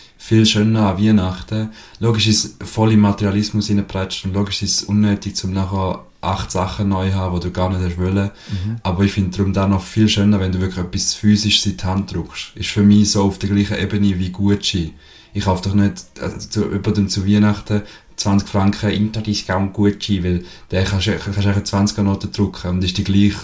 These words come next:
Speaker 1: schlechte Wertigkeit für mich. Es ist so wie, äh,
Speaker 2: Okay.
Speaker 1: weil, also verstehst du, als
Speaker 2: Ja, ja, ich, ich
Speaker 1: Gaggeschenk finde ich
Speaker 2: verstehe.
Speaker 1: lustig und
Speaker 2: Ja.
Speaker 1: so, aber ich finde, wenn's, wenn's wie in sich geschlossen wäre, das Geschenk schon so, und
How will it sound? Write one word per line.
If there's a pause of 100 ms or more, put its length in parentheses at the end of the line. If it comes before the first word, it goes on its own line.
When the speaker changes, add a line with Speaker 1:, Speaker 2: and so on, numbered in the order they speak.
Speaker 1:
schlechte
Wertigkeit
für
mich.
Es
ist
so
wie,
äh, (1000)
Speaker 2:
Okay. (380)
Speaker 1:
weil,
also
verstehst
du,
als
Speaker 2:
Ja,
ja,
ich,
ich
Speaker 1:
Gaggeschenk
finde (100)
ich
Speaker 2:
verstehe. (100)
Speaker 1:
lustig
und
Speaker 2:
Ja.
Speaker 1:
so,
aber
ich
finde, (420)
wenn's,
wenn's
wie (560)
in
sich
geschlossen
wäre,
das
Geschenk
schon
so,
und